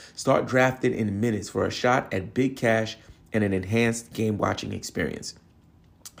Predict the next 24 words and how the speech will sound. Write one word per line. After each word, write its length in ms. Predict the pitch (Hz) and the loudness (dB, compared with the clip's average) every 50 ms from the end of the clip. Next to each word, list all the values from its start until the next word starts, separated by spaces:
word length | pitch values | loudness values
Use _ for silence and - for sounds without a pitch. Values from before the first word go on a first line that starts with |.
| - - - | -20 -18 -10
Sign 300 | - - - 135 135 160 | -4 2 4 6 6 6
up 80 | 180 180 | 4 2
today 340 | - 110 113 107 101 101 104 - - - - - - | 2 4 4 4 4 0 -4 -10 -18 -20 -12 -4 0
and 120 | 110 113 | 4 4
use 180 | 113 120 113 117 | 6 4 4 2
the 80 | 113 | -2
code 340 | - - 113 101 95 85 85 | -2 0 0 0 0 0 0
Game 420 | - 117 123 123 123 123 123 127 - - - | 2 2 4 4 4 2 0 -2 -12 -6 0
Pick 340 | - 110 95 - - - - | 2 2 2 2 0 -6 0
Podcast. 560 | - 87 87 - - - 62 62 - - - - - - - - - - _ | 2 2 2 2 0 -2 -4 -4 -4 -8 -14 -16 -20 -20 -20 -20 -20 -6 _
Underdog 560 | - 123 135 143 151 143 151 139 139 139 127 110 | 2 4 4 4 4 6 6 6 6 6 4 2
will 140 | 107 101 | 0 0
match 300 | 98 98 107 117 120 - | 0 2 0 0 0 0
your 80 | 165 - | -2 -2
first 260 | - - 139 139 139 | 0 0 -2 -2 -2
deposit 460 | - 123 127 127 113 113 107 113 107 - | -4 -2 0 2 2 2 2 0 -2 -2
up 140 | - 104 - | -4 -4 -4
to 100 | - 104 | -4 -4
one 280 | 95 95 110 113 117 107 | -2 0 0 0 2 0
hundred 260 | 104 98 104 98 82 | 0 0 -2 -4 -4
dollars. 420 | 85 - 92 - - - - - - - - - - - - | -4 -4 -6 -6 -8 -12 -16 -18 -20 -20 -20 -20 -16 -6 -2
It's 260 | 127 127 123 - - | -2 -2 -2 0 0
like 300 | 135 131 127 127 - - | 0 0 0 -2 -6 -6
getting 560 | - 120 117 113 113 117 113 113 117 113 - | 0 2 2 4 4 2 0 0 -2 -6 -10